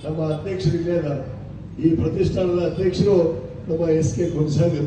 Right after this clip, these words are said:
ಗುರುಗಳು. ಇವತ್ತು ಅವರ ಒಂದು ಪುಣ್ಯ ಸ್ಮರಣೆ ಕೂಡ.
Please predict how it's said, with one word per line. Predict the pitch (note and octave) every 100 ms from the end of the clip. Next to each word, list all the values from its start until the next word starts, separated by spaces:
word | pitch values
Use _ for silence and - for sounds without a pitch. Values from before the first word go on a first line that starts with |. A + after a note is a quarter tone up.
| F#3
ಗುರುಗಳು. | D3 D3+ - - - - - -
ಇವತ್ತು | D#3 F3 F3+ B3 A#3 - - -
ಅವರ | F3 G3 G3 E3+ D3+ - - - -
ಒಂದು | F#3 F3
ಪುಣ್ಯ | E3+ F#3 G3 F#3+
ಸ್ಮರಣೆ | - D#3+ D#3+ D#3+
ಕೂಡ. | D3+ B2+